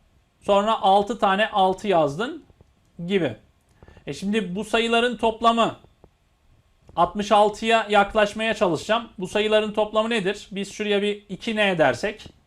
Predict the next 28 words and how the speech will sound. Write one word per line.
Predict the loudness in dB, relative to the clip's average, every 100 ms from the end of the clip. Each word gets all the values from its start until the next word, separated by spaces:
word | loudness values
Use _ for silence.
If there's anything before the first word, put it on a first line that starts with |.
| _
en | -6 -4
son | -4 -6
sayıya. | -6 -8 -6 -8 -10 _ _ -20 -20 -6
Ben | 0 0 -2 -10 _ _ _ -20 -20 _ -12
iki | -12 -8 -6 2
artı | 4 4 0 -4 -2
dört | 0 2 0 -2
artı | -4 -4 -8
altı | -4 -2 -2 0
artı | 0 0 -2 -8 -8 _ _ _ _ -16
iki | -10 -6 -2
N | -2 -2
ifadesiyle | -6 0 0 0 -4 -4 -4 -2
altmış | -2 -2 -2
altıya | 0 0 0
yaklaşmaya | 2 2 2 0 0 -4 -2
çalışacağım. | -2 -2 -8 -14 -18 _ _ -20 _ _
Burayı | -2 -2
da | -2
iki | -6 -4
parantezine | 2 2 2 0 -4 -2
alırsak | -4 -2 -4 -4 -10
bir | -6 0
artı | 2 0 -4
iki | -14 -8 -4
artı | -2 -4 -10
üç | -10 -10 -8
artı | -4 -4 -4 -8 -8